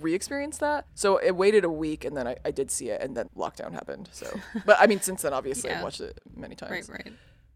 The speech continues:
Speaker 2: So for repeated viewings, we got this response from, I'm gonna try, Y Yamarangavak. They saw it in a theater in February, went four times in one week,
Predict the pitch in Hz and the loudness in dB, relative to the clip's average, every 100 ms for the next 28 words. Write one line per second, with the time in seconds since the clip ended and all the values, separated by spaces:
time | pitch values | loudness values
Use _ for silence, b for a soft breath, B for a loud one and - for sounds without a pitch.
0 | _ _ - 240 220 208 208 - - 226 | _ _ -6 0 2 4 2 -2 0 2
1 | 214 214 208 208 202 - - _ 208 208 | 2 2 2 4 2 0 -6 _ -6 -2
2 | 339 294 208 202 196 185 185 185 185 - | 0 0 0 0 0 0 -2 -4 -8 -16
3 | _ _ _ 226 233 208 294 349 - 262 | _ _ _ 4 6 6 4 0 2 2
4 | 233 - 202 196 190 - _ _ 226 202 | 2 -2 0 0 0 -6 _ _ -6 -2
5 | 214 202 175 180 180 B B B - 220 | -2 0 -2 -2 -8 B B B 0 4
6 | 220 214 214 - 196 185 175 190 240 285 | 6 6 4 2 2 4 4 2 2 2
7 | 302 - _ _ - 214 - 233 254 277 | 2 -10 _ _ -6 -4 0 2 4 2
8 | 262 208 208 202 208 196 185 180 185 - | 0 -2 -2 -4 -6 -4 -2 -2 -2 -2
9 | 175 165 160 160 165 180 - 190 - - | -4 -2 0 0 -2 -6 -2 -2 -2 0
10 | 202 208 208 190 180 170 - 180 170 165 | 0 0 2 4 2 -2 -6 -6 -6 -8
11 | 165 165 - | -8 -10 -14